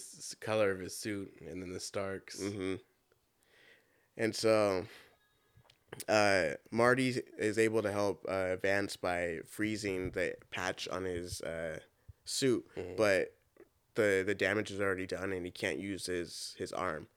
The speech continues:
Speaker 2: So he's really only fighting with one arm, which he really doesn't matter 'cause he uses his psychokinesis powers anyways.
Speaker 1: Yeah.
Speaker 2: But he, he's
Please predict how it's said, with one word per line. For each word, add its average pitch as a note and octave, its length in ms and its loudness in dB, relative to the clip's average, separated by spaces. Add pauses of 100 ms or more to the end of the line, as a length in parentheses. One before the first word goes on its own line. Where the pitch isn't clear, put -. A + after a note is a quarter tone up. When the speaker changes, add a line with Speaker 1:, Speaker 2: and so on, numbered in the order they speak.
(220)
Speaker 2:
So - 140 -6
he's F#2 240 -4
really G2 320 0
only F#2+ 200 0
fighting F2+ 540 -4
with E2+ 140 -8 (460)
one G2 200 0
arm, G2 280 2
which G#2 180 -4
he A2 180 -6 (240)
really D3 200 8
doesn't A#2 200 4
matter G2 240 2
'cause G2+ 200 -8
he G2+ 80 -6
uses G2+ 300 -6
his F2+ 100 -10
psychokinesis F2+ 720 -4
powers F2+ 340 -8
anyways. A2+ 480 2
Speaker 1:
Yeah. - 80 -10 (580)
Speaker 2:
But G2+ 320 8
he, G#2 380 -4
he's G#2 420 -4